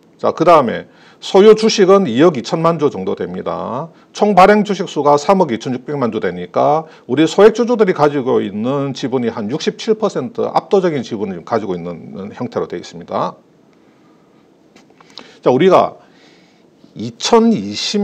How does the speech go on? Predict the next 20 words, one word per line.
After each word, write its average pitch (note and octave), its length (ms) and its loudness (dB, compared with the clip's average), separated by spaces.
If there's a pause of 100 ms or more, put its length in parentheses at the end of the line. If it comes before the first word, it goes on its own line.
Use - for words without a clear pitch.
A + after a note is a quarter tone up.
(220)
년 G#3+ 240 6
사월, G2+ 440 -2
그러니까 - 240 -6
한 F3 180 -6
일 A3+ 160 2
년 B3 120 6
쯤 C#3+ 180 -4
전이죠. G#2 580 -6
일 A3+ 200 2
년 A#3 200 6
전에 D#3 480 0
산업은행이 D#3 1200 0 (260)
에이치엠엠에 G3 920 2
대한 G#2+ 640 -4
지분 F#3+ 400 0
대량 F#3 460 2
보유 A2+ 300 -4
공시를 F#2+ 460 -6
합니다. F2+ 540 -12
그때 C#3+ 520 2